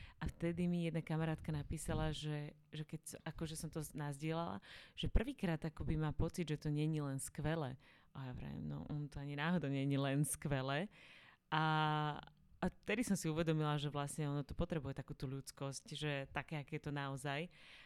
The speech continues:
a že všetky tie zlé veci, ktoré k tomu patria. Takže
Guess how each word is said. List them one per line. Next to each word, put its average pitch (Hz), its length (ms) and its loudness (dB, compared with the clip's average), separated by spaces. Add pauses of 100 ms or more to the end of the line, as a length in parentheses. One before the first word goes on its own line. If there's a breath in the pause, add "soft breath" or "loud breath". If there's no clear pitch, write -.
(120)
a - 160 -2
že 147 320 -2
všetky 156 420 -4 (140)
tie 147 240 2
zlé 151 260 2
veci, 151 300 0
ktoré - 320 -4
k - 100 -18
tomu 156 220 4
patria. 127 640 0
Takže 135 640 -2